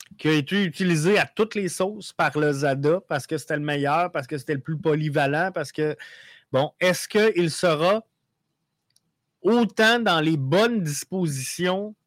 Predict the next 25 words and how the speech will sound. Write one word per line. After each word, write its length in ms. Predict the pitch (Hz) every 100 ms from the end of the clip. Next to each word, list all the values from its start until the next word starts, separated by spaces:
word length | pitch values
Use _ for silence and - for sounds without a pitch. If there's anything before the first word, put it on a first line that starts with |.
| -
de 120 | 143
Laurent 400 | 147 156 151 165
Courtois 560 | 143 147 - 160 208 233 _ _ _
qu'il 220 | - 180
l'a 180 | 180 175
aidé 400 | 160 143 175 208 - - - - _
dans, 420 | 131 151 170 185 - _ _ _ _ _ -
euh, 500 | 143 135 131 127 123 117 _ _ _ _ _
le, 300 | 156 151 147
le, 220 | 147 151 147
le 180 | 147
regard 640 | 147 139 160 156 175 190 151
d'Hernan 380 | 139 135 156
Lozada ? 640 | 147 135 120 131 139 160 127
Et 60 |
ça, 240 | 127 - 226
ça 180 | -
va 160 | 143 151
jouer 300 | 135 156 208
énormément 800 | 196 208 190 175 156 151 170 233 247 _
sur 320 | - - 165 151
le 140 | 143
nombre 340 | 147 175 226
de 140 | 190 151
minutes 480 | 165 180 175 214